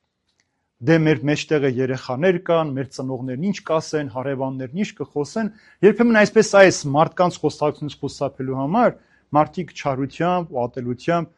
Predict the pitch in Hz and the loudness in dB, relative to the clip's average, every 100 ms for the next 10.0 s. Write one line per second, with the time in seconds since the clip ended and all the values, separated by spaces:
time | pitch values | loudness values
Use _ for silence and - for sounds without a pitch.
0 | _ 165 165 - 131 127 151 139 - 123 | _ -10 -8 -4 -6 -6 -12 -12 -12 -10
1 | 123 127 127 127 127 131 175 180 175 175 | -8 -8 -10 -8 -6 -4 -2 2 2 0
2 | _ _ - 208 185 - 139 120 127 127 | _ _ 2 4 4 0 -4 -4 -4 -4
3 | 127 165 175 - _ _ - 135 147 110 | -2 0 -2 -4 _ _ -8 -6 -6 -8
4 | 120 110 107 - 107 - _ _ _ _ | -12 -12 -16 -20 -20 -20 _ _ _ _
5 | _ _ _ - 185 214 139 147 143 160 | _ _ _ 4 8 8 6 0 2 2
6 | - 180 156 127 143 185 180 135 127 127 | 0 -4 -4 -4 -4 -4 -4 -6 -6 -6
7 | - 160 160 - _ 120 127 131 127 - | -4 -4 -4 -10 _ -8 -6 -4 -6 -4
8 | 160 156 - _ 117 127 127 139 120 - | -4 -4 -10 _ -4 -4 -4 -8 -8 -10
9 | 120 - 127 180 170 156 190 208 165 | -14 -10 -8 -2 0 4 6 6 4